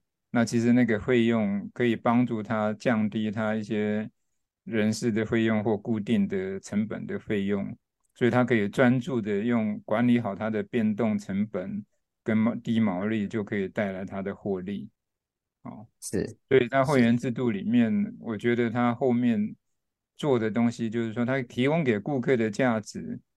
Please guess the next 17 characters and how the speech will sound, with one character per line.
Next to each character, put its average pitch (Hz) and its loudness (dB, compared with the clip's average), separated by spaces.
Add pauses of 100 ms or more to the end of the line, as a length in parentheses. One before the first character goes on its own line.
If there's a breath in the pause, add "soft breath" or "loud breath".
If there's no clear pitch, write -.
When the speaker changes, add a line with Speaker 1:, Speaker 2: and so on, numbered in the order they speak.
(140)
Speaker 1:
不 156 -4
只 110 -2
是 120 2
你 98 0
给 95 -6
他 113 0
好 95 -6
的 95 -6
优 117 4
质 107 -6
商 113 0
品、 95 -10 (340)
合 117 2
理 110 0
的 98 -4
价 104 -2
格， - -12